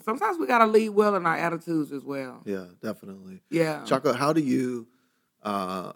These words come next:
Speaker 2: 'cause I assume, I mean, you know, ninety-nine percent probably of the listeners and just people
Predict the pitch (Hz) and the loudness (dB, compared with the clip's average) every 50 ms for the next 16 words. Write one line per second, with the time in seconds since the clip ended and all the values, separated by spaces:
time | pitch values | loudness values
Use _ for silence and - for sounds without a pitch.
0 | _ _ - 101 95 151 208 208 143 - - - 120 113 107 98 95 90 90 87 | _ _ -10 -4 -2 0 0 0 0 -2 -4 0 2 2 2 0 -2 -6 -12 -14
1 | _ - 107 104 101 101 101 - _ _ _ - 113 107 90 82 80 82 - _ | _ -4 -2 0 0 0 -2 -6 _ _ _ -6 -4 -4 -4 -6 -8 -10 -16 _
2 | _ _ _ _ _ _ _ _ - 107 117 127 123 113 113 110 107 101 - - | _ _ _ _ _ _ _ _ -4 -2 0 2 2 2 2 0 0 -2 -6 -10
3 | 90 - - - 113 104 95 95 - - 101 95 95 92 95 92 92 92 87 90 | -10 -8 -4 -2 -2 -2 -2 -4 -6 -4 -2 -2 -2 -4 -4 -6 -4 -4 -4 -4
4 | 87 90 - 92 90 101 110 107 - - 98 98 98 101 101 101 107 107 107 120 | -6 -8 -10 -6 -2 -2 -2 -2 -4 -12 -10 -10 -8 -8 -6 -6 -6 -4 -6 -8
5 | 113 - - _ - 107 107 - - 98 92 92 90 90 92 | -10 -12 -16 _ -8 -8 -8 -8 -8 -12 -12 -12 -12 -16 -18